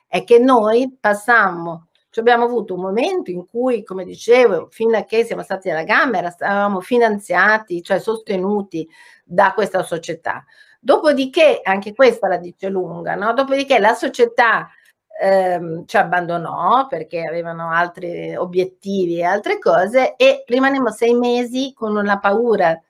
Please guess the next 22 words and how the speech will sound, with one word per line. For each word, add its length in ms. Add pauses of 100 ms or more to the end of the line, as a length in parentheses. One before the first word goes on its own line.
(120)
terrificante 920
di, 280 (580)
eh, 480 (300)
di 560
perdere 720
tutti 280
questi 680
anni 680
di, 240
di, 120
di 100
attività, 720
tutta 220
questa 240
esperienza, 880
perché 420
non, 200 (720)
mm, 200 (380)
per 220
fortuna 600
sono 300
ri-, 200